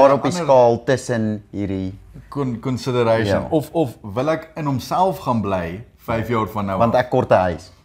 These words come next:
Speaker 1: Exactly,
Speaker 2: Ja.
Speaker 1: dan gaan jy kyk, is daar 'n skool naby waaraan jou kinders wil skool gaan,
Speaker 2: Ja.
Speaker 1: is daar 'n mall naby waar jy sal wil bly, is dit naby jou familie, wat
Speaker 2: Ja.
Speaker 1: ook al, of is dit, is dit 'n geval van,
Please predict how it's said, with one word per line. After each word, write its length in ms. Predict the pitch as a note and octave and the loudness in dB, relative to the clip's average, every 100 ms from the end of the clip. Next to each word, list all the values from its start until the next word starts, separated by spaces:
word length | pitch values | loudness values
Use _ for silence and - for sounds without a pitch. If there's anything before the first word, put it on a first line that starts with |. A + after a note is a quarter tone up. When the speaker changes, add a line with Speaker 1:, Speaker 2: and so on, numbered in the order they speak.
| _ _ _ - | _ _ _ -10
Speaker 1:
Exactly, 540 | B2 G#2 C3+ C#3+ A2 | -8 -2 -2 -2 -4
Speaker 2:
Ja. 80 | G#2+ | 0
Speaker 1:
dan 320 | G#2+ B2+ D3 | 2 2 0
gaan 160 | C#3+ C#3+ | -4 -4
jy 80 | B2 | 0
kyk, 260 | B2+ B2 | 0 0
is 140 | B2 A2+ | -2 -4
daar 120 | A#2 | -2
'n 60 | A2 | -2
skool 420 | - C3 C3 B2 | -4 -2 0 0
naby 600 | A2 G#2 G#2 G2+ G2+ G#2 G2+ - G#2 | 0 0 0 -2 -4 -6 -12 -18 -8
waaraan 360 | G#2 G#2 A2 | -4 -2 -2
jou 240 | G2 G2+ A2+ | -2 -4 -2
kinders 320 | B2 A#2 G#2 | -2 -2 -2
wil 120 | G#2 | -6
skool 320 | F#2+ - G#2+ | -10 -8 -8
gaan, 180 | F#2+ G2+ | -8 -6
Speaker 2:
Ja. 80 | G2+ | -6
Speaker 1:
is 100 | G#2 | -6
daar 200 | F2+ G#2 | -6 -4
'n 60 | G2+ | -2
mall 280 | G2 G2 G2+ | -2 -2 -4
naby 300 | G2+ F#2+ G2 | -4 -4 -4
waar 180 | F#2 G2 | -2 -2
jy 260 | F#2+ F#2+ A2 | -2 -2 -2
sal 200 | A2 G#2+ | -2 -4
wil 120 | G2+ | -4
bly, 160 | F#2 F#2+ | -4 -4
is 60 | G2+ | -4
dit 80 | G2+ | -6
naby 280 | F#2+ G2+ A2 | -4 -2 -2
jou 120 | G2 | -4
familie, 460 | G#2 F#2+ F#2 G2 F#2+ | -6 -6 -6 -8 -10
wat 240 | - F2 E2+ | -6 -6 -4
Speaker 2:
Ja. 60 | G#2 | -8
Speaker 1:
ook 120 | F#2 | -6
al, 140 | G2+ - - - - | -8 -8 -18 -18 0
of 380 | E3+ E3 D#3+ - | 2 2 0 -4
is 140 | C#3 B2 | -4 -2
dit, 240 | B2+ - | -4 -4
is 140 | B2+ A#2+ | -6 -6
dit 120 | A#2+ | -8
'n 60 | |
geval 380 | A#2 A#2 B2+ A#2+ | -8 -8 -4 -2
van, 280 | A#2 A#2+ A#2 | -2 -4 -4